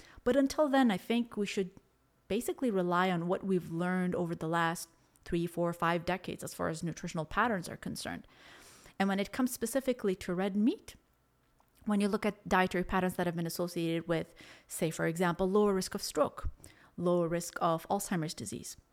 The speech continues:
lower risk of Parkinson's disease, and other neurodegenerative conditions, meat was not a part of it.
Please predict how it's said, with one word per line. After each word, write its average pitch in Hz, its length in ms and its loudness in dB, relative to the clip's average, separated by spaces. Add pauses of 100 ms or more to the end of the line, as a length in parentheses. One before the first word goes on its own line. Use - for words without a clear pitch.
(160)
lower 170 380 4
risk 170 340 -4
of - 220 -8
Parkinson's 180 640 -4
disease, - 520 -10 (260)
and 170 360 0
other 226 280 6
neurodegenerative 165 880 0
conditions, 233 540 -4 (400)
meat 233 280 4
was 190 100 0
not 175 180 0
a 175 40 -4
part 247 240 -6
of - 100 -8
it. - 200 -14